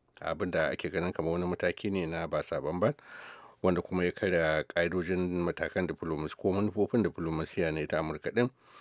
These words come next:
abin da kuma zai iya janyo rashin jituwa tsakanin shi Trump da ƙasar China, tun ma bai riga ma ya ɗare kan karagar tashi mulkin ba. Rahotanni sun ce wayar da Trump ɗin ya buga shugaban na Taiwan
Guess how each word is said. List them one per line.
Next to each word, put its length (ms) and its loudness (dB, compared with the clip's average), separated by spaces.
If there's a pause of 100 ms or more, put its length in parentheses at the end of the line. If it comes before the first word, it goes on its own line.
(540)
abin 200 2
da 60 0
kuma 220 -2
zai 160 0
iya 220 0
janyo 280 0
rashin 300 0
jituwa 340 2
tsakanin 360 0
shi 180 -4
Trump 300 0
da 80 -2
ƙasar 260 -2
China, 320 4
tun 240 -2
ma 140 2
bai 140 -2
riga 260 -2
ma 140 2
ya 60 4
ɗare 300 -2
kan 140 -2
karagar 400 -4
tashi 280 -6
mulkin 320 -8
ba. 120 -2 (600)
Rahotanni 460 -2
sun 160 2
ce 140 -4
wayar 180 8
da 80 6
Trump 340 2
ɗin 140 2
ya 60 4
buga 340 4
shugaban 400 0
na 80 4
Taiwan 400 4